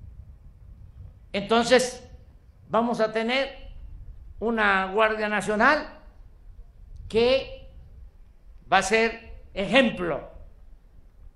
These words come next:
en el país, reconocida por los mexicanos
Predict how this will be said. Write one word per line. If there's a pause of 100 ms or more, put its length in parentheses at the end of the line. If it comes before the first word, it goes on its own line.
(140)
en
el
país, (1800)
reconocida
por
los
mexicanos